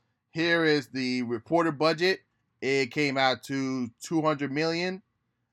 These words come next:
The marketing budget was sixty million, and it only made eighteen million in opening weekend. So, hopefully they can, uh, can break even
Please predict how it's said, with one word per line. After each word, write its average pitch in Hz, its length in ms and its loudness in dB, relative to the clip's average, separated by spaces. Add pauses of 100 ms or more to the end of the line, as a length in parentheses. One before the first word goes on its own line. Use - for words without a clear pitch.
(100)
The 110 80 -2
marketing 170 520 2
budget 175 480 2 (160)
was 117 440 0
sixty - 840 -6
million, 104 520 -4 (460)
and 131 440 0
it 135 180 0
only 151 360 2
made 143 400 -2 (160)
eighteen 160 640 -4
million 107 560 -6 (720)
in 120 300 -6
opening 120 420 -4
weekend. 107 440 -10 (120)
So, 85 640 -10 (760)
hopefully 180 920 2 (320)
they 143 180 2
can, 151 240 2
uh, 131 600 4 (520)
can 131 180 -4
break 135 300 -2
even 175 520 -2